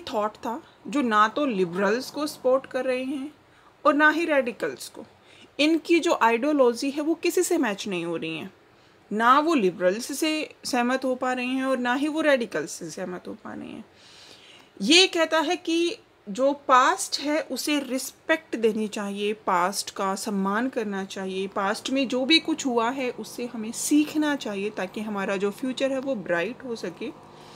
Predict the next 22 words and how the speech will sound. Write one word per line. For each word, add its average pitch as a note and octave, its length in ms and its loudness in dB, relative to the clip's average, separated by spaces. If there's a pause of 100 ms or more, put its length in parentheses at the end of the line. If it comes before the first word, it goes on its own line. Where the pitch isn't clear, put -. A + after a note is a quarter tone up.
(760)
और B3+ 320 8 (320)
ये C4+ 180 2
चाहता D4+ 300 0
है D4+ 160 -2
कि D#4 160 -4
जो D#4 140 0
लोग C4+ 520 4
हैं B3 340 -6 (960)
उनके F4 480 6
लाइफ B3 600 2
में A3+ 420 -2 (480)
गवर्नमेंट B3 680 2
का A#3 360 -4 (180)
रोल A3 400 4 (160)
लिमिटेड C#4 600 2
होना A3 360 -2
चाहिए, G3+ 460 -4
गवर्नमेंट A3+ 760 -2
उनको G#3 280 -2
कंट्रोल F#3+ 560 -4
ना G#3 320 -6
करे। - 280 -12